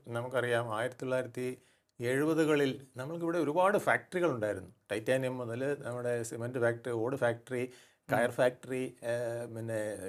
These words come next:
Speaker 1: പേപ്പർ മില്ല്, ഇങ്ങനെ ഫാക്ടറികളുടെ തന്നെ ഒരു കേന്ദ്രമായിരുന്നു. പിന്നെയാണ് പുതിയ ഫാക്ടറികൾ, ക്ലേ ഫാക്ടറി, അത്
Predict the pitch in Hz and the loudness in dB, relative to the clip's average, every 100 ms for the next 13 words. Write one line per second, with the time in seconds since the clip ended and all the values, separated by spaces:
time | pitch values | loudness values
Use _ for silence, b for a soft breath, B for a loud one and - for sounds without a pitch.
0 | 101 - 117 135 123 127 123 139 156 208 | -6 -4 0 0 0 -6 -6 -4 -2 -2
1 | 208 b b _ 131 160 - 214 214 214 | -6 b b _ 6 6 10 12 12 12
2 | 208 196 190 180 165 170 131 131 139 127 | 10 10 6 6 4 0 -2 2 2 2
3 | 123 151 202 190 170 180 151 139 139 156 | 0 4 6 6 6 8 8 6 4 0
4 | 139 131 127 123 120 - 135 | 2 2 4 2 0 -2 0